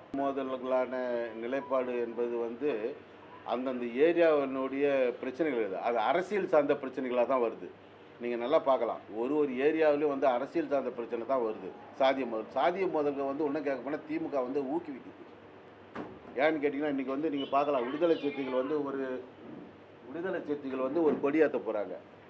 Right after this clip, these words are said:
அந்த விடுதலை சிறுத்தைகளை வந்து திமுக கூட தான், அஹ், கூட்டணி இருக்குது. ஆனாலும் கூட தி-, அஹ், விடுதலை சிறுத்தை கொடி ஏத்துறதுக்கு தடுக்கிறாங்க. அவரால முடியல, அந்த இடத்துல கொடி ஏத்த முடியல, பின்வாங்கி வந்துடுறாரு. அப்ப என்ன அர்த்தம்?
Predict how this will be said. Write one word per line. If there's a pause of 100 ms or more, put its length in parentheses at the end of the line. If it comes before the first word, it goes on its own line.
(400)
அந்த
விடுதலை
சிறுத்தைகளை
வந்து
திமுக
கூட
தான்,
அஹ்,
கூட்டணி
இருக்குது. (320)
ஆனாலும்
கூட
தி-,
அஹ்,
விடுதலை
சிறுத்தை
கொடி
ஏத்துறதுக்கு (200)
தடுக்கிறாங்க. (340)
அவரால
முடியல, (120)
அந்த
இடத்துல
கொடி
ஏத்த
முடியல,
பின்வாங்கி
வந்துடுறாரு. (440)
அப்ப
என்ன
அர்த்தம்?